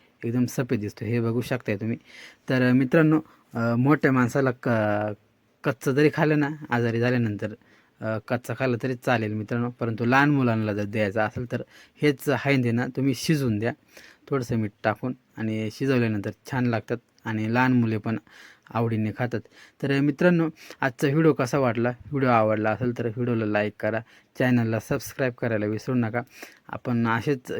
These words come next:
जंगलातील काही औषधी वनस्पती तसेच, अ, रानभाज्या यांच्यावर माहितीचे व्हिडिओ बनवत असतोय आणि आपले काही ट्रेकिंग, कॅम्पिंगचे व्हिडिओ असतात.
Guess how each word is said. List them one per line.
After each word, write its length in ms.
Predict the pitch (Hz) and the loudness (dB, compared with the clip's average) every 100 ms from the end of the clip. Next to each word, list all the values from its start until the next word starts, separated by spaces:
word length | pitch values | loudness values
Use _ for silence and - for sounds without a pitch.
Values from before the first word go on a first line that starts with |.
| 113 | -4
जंगलातील 560 | 120 117 107 - 110 104 | -2 -2 -4 -4 -6 -2
काही 220 | 117 123 | 0 0
औषधी 460 | 113 110 107 120 | 0 -2 -4 -4
वनस्पती 560 | 113 110 101 - 113 113 - | -2 -4 -6 -8 -6 -6 -6
तसेच, 360 | 117 - 123 - | -6 -4 -8 -4
अ, 200 | 117 113 - - - - | -2 -2 -6 -16 -16 -4
रानभाज्या 720 | 123 117 113 117 123 117 110 | 0 0 0 0 0 0 0
यांच्यावर 440 | 113 110 117 107 | -2 -4 -4 -4
माहितीचे 1040 | 113 123 127 123 117 120 _ - _ - 117 | 0 0 0 -2 -4 -4 _ -20 _ -6 -4
व्हिडिओ 300 | 127 135 120 | 2 2 2
बनवत 300 | 113 104 104 | 0 -2 -2
असतोय 340 | 101 - 123 120 _ _ - | -4 -4 -6 -6 _ _ -6
आणि 260 | 107 110 113 | -4 -2 -2
आपले 300 | 107 117 107 | -2 -4 -2
काही 180 | 123 | -2
ट्रेकिंग, 400 | 123 127 110 117 104 | 0 -2 -2 -2 -2
कॅम्पिंगचे 460 | 107 101 110 98 | -4 -4 -6 -4
व्हिडिओ 240 | 107 120 113 | -2 0 0
असतात. 300 | 101 - | 0 -2